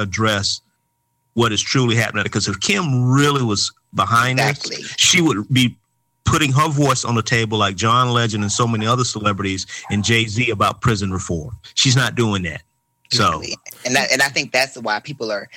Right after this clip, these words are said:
Speaker 2: so upset. Like, they know that she's just doing it for, you know, the reasons of it's a good move for her family as well as the administration. And I think that's really what people are mad about. You know what I mean? Less that it's really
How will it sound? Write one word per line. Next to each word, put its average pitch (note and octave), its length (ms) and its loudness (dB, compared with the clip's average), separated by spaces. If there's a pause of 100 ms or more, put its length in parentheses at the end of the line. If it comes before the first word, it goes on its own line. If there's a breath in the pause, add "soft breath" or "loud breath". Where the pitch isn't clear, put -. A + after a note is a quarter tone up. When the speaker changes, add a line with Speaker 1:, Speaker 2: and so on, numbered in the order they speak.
Speaker 2:
so B2+ 200 0
upset. A2+ 380 -2
Like, G#2+ 120 -4
they A2 140 -4
know A2+ 200 -2
that G#2+ 140 -6
she's G#2+ 260 -8 (680 loud breath)
just A2 320 -4
doing C3 320 -2
it G#2+ 180 -4
for, G#2 500 -4
you A2 160 -4
know, G2+ 180 -2
the A2 100 -6
reasons A2 300 -4
of G2+ 100 -4
it's A2 180 -2
a G#2 40 -10
good G#2+ 160 -2
move G#2+ 280 -4
for G2+ 300 -4 (260)
her A#2 240 -2
family A2 520 -2
as G2+ 200 -6
well G#2+ 180 2
as G2 240 -6 (180)
the A2+ 100 0
administration. G2 680 -2
And G#2 80 -2
I A#2 80 0
think A2+ 160 -6
that's A2 180 -2
really G#2+ 200 -6
what G2+ 160 -4
people A2+ 240 -4
are F#2 160 0
mad G2+ 320 -2
about. F2+ 480 -4
You G#2+ 80 -6
know A2 80 -4
what G#2+ 80 -2
I G#2+ 80 -2
mean? G#2 260 -2
Less G#2+ 280 0
that F#2 180 0
it's F#2 180 -8
really G2+ 300 -4